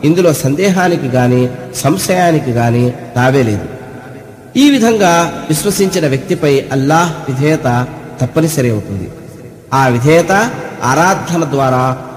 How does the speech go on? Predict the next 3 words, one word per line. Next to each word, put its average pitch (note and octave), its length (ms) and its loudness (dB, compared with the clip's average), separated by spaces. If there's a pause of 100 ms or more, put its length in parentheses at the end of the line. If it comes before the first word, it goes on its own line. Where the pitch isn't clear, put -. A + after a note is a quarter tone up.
ప్రస్ఫుటమవుతుంది. B2+ 880 -2 (440)
ఇస్లాంలో E3+ 640 2 (320)
ఆరాధన D3+ 680 0